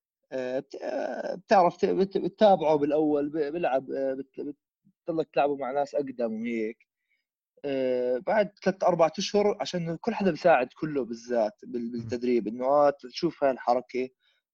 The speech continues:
Speaker 1: ب-، لا، أعمل هيك. فبت-، بتحس ثلاث أربع أشهر بلش الواحد يحس بفرق. بس يعني أول ثلاث أشهر بدك راح تكون عم تاكل قتلة. <laughs>
Speaker 2: أكيد.
Speaker 1: بس، آه، بس، بس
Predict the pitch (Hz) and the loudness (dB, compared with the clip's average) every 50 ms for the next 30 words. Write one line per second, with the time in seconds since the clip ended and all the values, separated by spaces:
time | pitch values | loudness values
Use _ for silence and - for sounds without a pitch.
0 | _ _ 143 151 143 117 147 165 170 - - 135 139 143 147 139 131 123 113 120 | _ _ -2 2 4 4 6 4 4 2 2 -2 -2 0 0 0 0 0 0 0
1 | 120 120 117 117 123 _ _ _ _ _ _ _ _ _ _ _ _ _ _ _ | 0 0 0 -2 -4 _ _ _ _ _ _ _ _ _ _ _ _ _ _ _
2 | _ _ _ _ _ _ _ _ _ _ _ _ - 170 165 165 175 165 160 175 | _ _ _ _ _ _ _ _ _ _ _ _ 2 2 2 2 0 -6 -8 -8
3 | - 185 220 226 - 233 196 - 226 208 - 190 190 185 185 175 175 - 190 - | -6 -6 -8 -6 -6 -6 -2 0 -2 0 2 2 4 6 6 4 2 0 -8 -6
4 | - 180 156 139 139 160 156 139 - - 147 147 139 131 - 131 120 - _ _ | -6 -6 -4 0 0 0 0 0 -4 -2 0 0 0 0 -4 -8 -8 -8 _ _
5 | 123 - - 190 185 - - - 139 135 - 143 127 117 98 98 - - _ _ | -12 -4 -2 -4 -4 -4 -6 -10 -10 -2 0 0 0 2 0 -4 -8 -20 _ _
6 | _ _ _ - 147 - - 196 196 190 190 196 202 208 202 196 190 190 - - | _ _ _ -12 -12 -8 0 0 2 2 2 0 0 2 4 4 2 2 0 -6
7 | 185 185 _ - 196 - - 190 175 156 151 160 147 143 - - _ _ _ _ | -8 -6 _ -6 -6 -4 -2 -2 -2 -2 -4 -6 -6 -6 -8 -8 _ _ _ _
8 | _ _ _ _ _ _ - - - - - 127 - _ - _ - 175 170 151 | _ _ _ _ _ _ -20 -20 -20 -6 -6 -6 -6 _ -10 _ -2 -2 -2 -2
9 | 143 135 135 127 127 - - - - - - - - 123 135 - 165 147 143 143 | -8 -12 -14 -14 -16 -18 -20 -18 -16 -14 -12 -10 -10 -10 -2 -2 -2 0 0 -2
10 | 127 127 123 - _ - - _ _ _ _ _ - 139 - 147 170 160 - 147 | -2 -2 -4 -4 _ -18 -20 _ _ _ _ _ -12 -12 -2 2 2 2 2 0
11 | 135 - 160 165 139 - - _ _ 151 156 - - 190 175 160 151 143 147 - | 0 4 4 4 4 2 -2 _ _ 0 0 0 -2 0 4 4 4 4 2 0
12 | 127 139 170 170 214 220 202 165 165 185 190 - - 180 180 180 - - | 4 4 6 8 8 8 6 8 6 4 4 4 2 0 0 0 0 -8